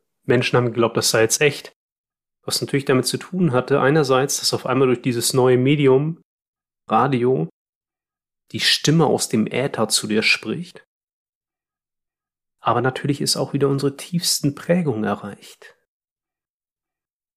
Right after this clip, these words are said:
Unsere tiefste Prägung, es geht direkt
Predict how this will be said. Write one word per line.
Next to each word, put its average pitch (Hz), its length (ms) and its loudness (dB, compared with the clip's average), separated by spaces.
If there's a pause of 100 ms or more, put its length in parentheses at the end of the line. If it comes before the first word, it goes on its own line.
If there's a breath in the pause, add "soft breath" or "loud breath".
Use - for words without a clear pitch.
(1600)
Unsere 120 240 0
tiefste - 440 -4
Prägung, 123 420 -2
es - 160 -2
geht - 260 -12
direkt 127 640 -4